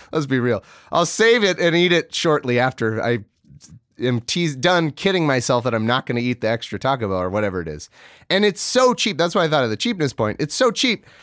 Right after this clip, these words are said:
that you can buy, like, a safety Taco Bell. Like, at that, <laughs> in that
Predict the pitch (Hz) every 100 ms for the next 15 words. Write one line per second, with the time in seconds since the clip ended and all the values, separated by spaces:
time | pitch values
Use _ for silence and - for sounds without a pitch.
0 | _ _ - 165 180 - _ 120 170 220
1 | 190 151 101 170 214 196 143 131 - 117
2 | - - 165 - 135 107 - 117 - 113
3 | 98 95 110 151 151 175 170 - 571 494
4 | 480 - 311 - - - - - - 165
5 | 175 190 196